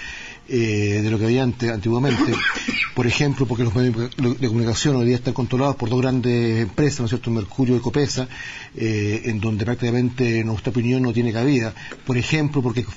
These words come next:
porque crear un partido político en Chile, uno se, a lo menos, a lo menos se pu-, se tiene que gastar más de cincuenta, ochenta millones de pesos para crear un partido político, para pagar a los notarios, cosa que hoy día generalmente los,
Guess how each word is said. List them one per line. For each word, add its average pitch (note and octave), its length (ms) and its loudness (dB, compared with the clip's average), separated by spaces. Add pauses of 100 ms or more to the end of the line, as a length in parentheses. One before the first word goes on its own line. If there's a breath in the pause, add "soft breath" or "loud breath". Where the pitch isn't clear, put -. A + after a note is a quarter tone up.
(360)
porque C3+ 300 0
crear C#3+ 260 2
un G3 100 0
partido F3+ 420 0
político E3+ 260 2
en D3 100 0
Chile, C3 400 0 (320 loud breath)
uno C#3+ 200 2
se, D3 200 -2
a C#3+ 100 2
lo C3+ 140 4
menos, F#3 440 2
a C3 120 2
lo C#3 100 4
menos A3 300 2
se D#3 120 0
pu-, - 200 -6
se C#3 120 -2
tiene F3 220 2
que F3 60 0
gastar D3+ 340 0
más E3 240 2
de E3 140 2
cincuenta, E3 640 0
ochenta D#3+ 200 0
millones E3 160 2
de G3 60 2
pesos - 80 -4
para D3 100 0
crear D#3 160 2
un - 60 0
partido E3+ 260 0
político, E3 300 2
para D3+ 160 0
pagar D#3+ 180 0
a G3 40 2
los F#3 100 2
notarios, D#3 460 0 (280 loud breath)
cosa E3 220 0
que D3+ 80 2
hoy D3 80 4
día G3 200 4
generalmente F#3 460 2
los, D3+ 100 0